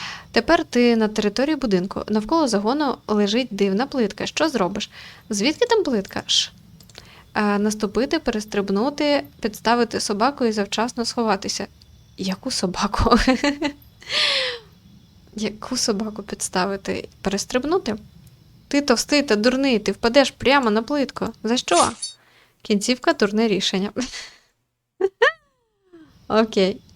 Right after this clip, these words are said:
Е, ну, давайте "а" скажемо. Ахахаха, вас людей так легко налякати, ти б бачив своє дурне обличчя. А що ти? Як грубо. Я не щось, я химера.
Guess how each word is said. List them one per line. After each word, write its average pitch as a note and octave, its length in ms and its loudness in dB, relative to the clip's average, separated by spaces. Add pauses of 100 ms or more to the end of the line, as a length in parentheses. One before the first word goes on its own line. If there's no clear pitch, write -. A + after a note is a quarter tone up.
Е, G#3 220 0
ну, G3+ 120 2
давайте G3+ 300 2
"а" F3+ 180 2
скажемо. F#3+ 520 -2
Ахахаха, B3 720 2 (100)
вас G#3+ 220 -2
людей G#3+ 380 4
так G#3+ 220 -2
легко A3+ 220 -2
налякати, A#3 500 2
ти E4 200 -2
б C#4 40 0
бачив A#3 400 2
своє G3 200 0
дурне G3+ 360 -2
обличчя. G3 420 -4 (840)
А E4 80 -6
що A#3+ 220 -2
ти? - 160 -10 (640)
Як B3 280 0
грубо. G#3+ 500 2
Я C4+ 220 0
не D4+ 120 0
щось, G#3+ 380 -2
я A#3+ 120 -2
химера. A#3+ 480 0